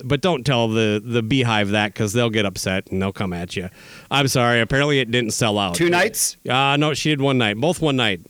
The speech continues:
Speaker 2: Mm.
Speaker 1: Oh, wait, no, Taylor
Speaker 2: Mm.
Speaker 1: Swift was two nights, sorry.
Speaker 2: Right.
Speaker 1: Uh, yeah, Beyonce could barely pull off one. <laughs> She could barely do one night of seventy thousand people. All right,
Speaker 2: Yes.
Speaker 1: and this week things re-, oh, in between there, uh, the, that and this week was Pink.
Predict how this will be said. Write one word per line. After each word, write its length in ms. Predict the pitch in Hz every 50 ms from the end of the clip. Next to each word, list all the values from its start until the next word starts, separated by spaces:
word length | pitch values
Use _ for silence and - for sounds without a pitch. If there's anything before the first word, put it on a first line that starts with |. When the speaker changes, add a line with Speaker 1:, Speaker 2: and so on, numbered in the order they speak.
| - _ _ -
Speaker 2:
Mm. 200 | 104 110 107 -
Speaker 1:
Oh, 80 | 220 247
wait, 120 | 277 285
no, 80 | 269 208
Taylor 260 | - 208 240 240 208
Speaker 2:
Mm. 60 | 147
Speaker 1:
Swift 160 | - 208 -
was 120 | 180 147 -
two 140 | - 151 131
nights, 300 | 113 98 87 82 - -
sorry. 260 | 127 107 92 85 - _ - - - - - - - - - -
Speaker 2:
Right. 280 | - 92 90 80 71 - _ _ _ _ -
Speaker 1:
Uh, 540 | - 143 139 139 135 135 135 135 131 131 135 139
yeah, 200 | 139 135 131 123
Beyonce 440 | 123 143 156 160 160 156 - 156 -
could 140 | 139 127
barely 260 | 117 131 131 131 120 117
pull 200 | - 139 117 107
off 200 | 104 98 - -
one. 360 | 95 90 85 80 78 - - _ _
<laughs> 280 | - - - - - -
She 240 | - - - 277 202
could 320 | 190 156 135 120 - -
barely 360 | 151 135 165 185 190 185 175
do 200 | 156 165 170 165
one 500 | 147 139 143 156 165 156 147 143 131 120 - - - _ _ - - - - -
night 320 | 135 143 151 160 165 147
of 160 | 147 120 107
seventy 440 | 101 - - 143 123 123 120 113 113
thousand 440 | - - 113 110 110 104 98 101 95
people. 360 | 90 104 95 90 - 90 90 - - - - - - - - - - - - - - - _ -
All 260 | 147 165 180 185 175
right, 120 | 160 131
Speaker 2:
Yes. 120 | 120 113 139
Speaker 1:
and 80 | 151
this 220 | 185 208 180 - 165
week 260 | 175 175 170 151 -
things 420 | - - 170 160 156 135 120 143
re-, 300 | 135 123 127 139 156 185 143
oh, 220 | 180 185 170 165
in 260 | 170 165 170 202 214
between 380 | 196 185 - - 190 190 185 180
there, 200 | 170 160 151 147
uh, 360 | 156 151 156 135 139 143 143
the, 180 | 139 147 151 135 143
that 320 | 147 156 160 170 170 -
and 100 | 123 139
this 200 | 143 151 143 -
week 220 | 139 139 131 113 -
was 160 | 127 117 -
Pink. 480 | - - 151 127 92 90 - - -